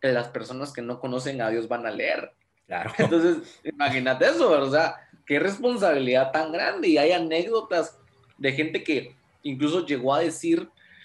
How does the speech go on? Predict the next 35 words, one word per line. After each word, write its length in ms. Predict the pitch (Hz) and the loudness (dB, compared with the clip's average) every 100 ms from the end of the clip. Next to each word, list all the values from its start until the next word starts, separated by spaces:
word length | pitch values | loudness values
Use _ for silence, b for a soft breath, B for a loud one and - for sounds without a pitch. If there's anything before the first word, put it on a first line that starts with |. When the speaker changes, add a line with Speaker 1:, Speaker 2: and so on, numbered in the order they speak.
| B - | B -16
Speaker 1:
"Yo 240 | 131 151 | -2 0
no, 240 | 170 156 147 | 0 -2 0
yo 180 | 180 | -2
creo 240 | - 196 190 | 0 0 0
en 200 | 160 - | -2 -4
Cristo, 420 | 175 220 - - | -6 -6 -6 -6
yo 180 | 135 135 | -4 -2
creo 200 | 165 180 | -2 0
en 140 | 156 147 | -2 0
Dios, 280 | 170 202 - | 0 0 -4
pero 160 | 135 | -4
no 260 | 135 139 - | -2 -6 -2
creo 260 | 165 156 147 | 0 0 -2
en 100 | 123 | -4
los 160 | 117 | -8
cristianos". 720 | - 110 - - - - 101 - _ _ _ _ _ _ _ b b _ | -10 -10 -10 -6 -4 -4 -10 -16 _ _ _ _ _ _ _ b b _
Eh, 160 | 170 165 | -2 2
eh, 120 | 170 | 2
¿por 300 | 160 143 135 | 2 -2 -4
qué? 260 | - 214 233 | -2 -2 -2
Porque 480 | 156 135 135 139 113 - - _ _ _ _ _ _ _ _ - - | -4 -6 -4 -2 -2 -6 -14 _ _ _ _ _ _ _ _ -10 -4
al 140 | 143 | 0
momento 300 | 143 156 202 | 0 0 0
que 100 | 202 | 0
venimos 400 | 160 165 202 180 | 0 0 -4 -6
a 120 | 139 | -8
Cristo, 520 | 170 165 - 117 117 _ _ b | -6 -8 -8 -12 -12 _ _ b
adquirimos 600 | 117 117 135 151 202 147 | -6 -4 -2 -2 -2 -4
una 140 | 120 117 | -4 -6
responsabilidad, 720 | 113 - 117 110 107 107 - | -6 -10 -10 -6 -4 -4 -2
pero 140 | 127 | -2
ahora, 380 | 123 143 160 - | 0 0 0 -2
eh, 180 | - 117 | -4 -4
muy 220 | 113 139 | -4 -6
propiamente, 920 | 143 156 156 147 135 156 151 123 107 | -4 -6 -4 -6 -6 -8 -8 -12 -14